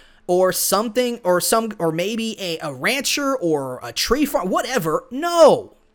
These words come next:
Most people do, you do not need that kind of land. So the fact remains is that as you increase the supply of, of anything, I'm, I'm using the term, I'm using money as an example because I think it's more relatable.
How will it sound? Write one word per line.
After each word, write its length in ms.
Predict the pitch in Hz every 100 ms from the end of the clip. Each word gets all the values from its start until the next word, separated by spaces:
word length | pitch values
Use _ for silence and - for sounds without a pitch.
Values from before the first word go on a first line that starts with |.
| _ _ -
Most 380 | 208 285 -
people 300 | - 254 262
do, 100 | 202
you 260 | 208 175 180
do 160 | 165 196
not 220 | 196 170
need 160 | 180
that 160 | 170 160
kind 200 | 156 156
of 80 | 185
land. 520 | 285 294 156 101 - _ _ _ _ _ _ _ _ _ _ _
So 140 | - 220
the 40 |
fact 300 | 220 262 269
remains 560 | 214 214 330 277 233 214
is 80 | 220
that 160 | 220
as 360 | 285 330 330 214
you 160 | 233 -
increase 580 | 196 190 - 226 220 -
the 120 | 185
supply 640 | - 160 - 196 226 214
of, 180 | 185 175 -
of 160 | 262 -
anything, 500 | 311 370 277 160 120
I'm, 140 | 190
I'm 200 | 220 233
using 280 | 247 392 311
the 40 | 262
term, 260 | 247 226 -
I'm 140 | 202
using 340 | 302 269 180
money 280 | 196 370 302
as 120 | 196
an 60 | 160
example 420 | 139 135 123 135 - - -
because 260 | 220 233 226
I 60 |
think 120 | 214 196
it's 120 | 175
more 140 | 160
relatable. 640 | 143 139 180 233 147 -